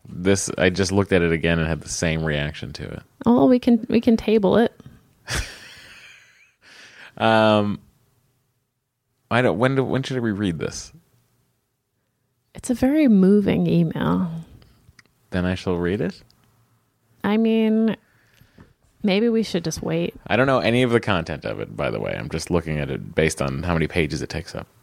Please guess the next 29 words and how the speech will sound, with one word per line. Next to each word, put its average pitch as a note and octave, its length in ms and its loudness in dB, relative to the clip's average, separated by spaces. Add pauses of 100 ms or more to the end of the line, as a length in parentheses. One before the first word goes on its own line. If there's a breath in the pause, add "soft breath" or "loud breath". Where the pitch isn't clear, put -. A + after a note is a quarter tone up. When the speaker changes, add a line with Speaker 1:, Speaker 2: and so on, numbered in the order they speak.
Speaker 1:
of D#2 140 -8
the - 160 -6
email. - 220 -6
Speaker 2:
I F#3+ 160 2
know. F3+ 180 4
It's F3+ 200 -2
very F3 380 4
long. F3 540 0 (800 loud breath)
Maybe B3 240 2
we B3+ 120 4
shouldn't E3+ 280 -2
read F3 160 0
it. - 180 0 (280)
Let's C4+ 220 0
listen - 180 0
to G#3+ 40 4
another F3 240 0
voicemail. E3 560 -4 (1400 soft breath)
Speaker 1:
Did G2+ 140 -2
we G#2 80 0
tell C3+ 300 0
him D#3+ 120 0
we E3 60 -2
were D#3 100 -2
gonna D3 160 -2
read C#3 240 -4
it - 140 -10
next - 240 -6
week? G3+ 200 -4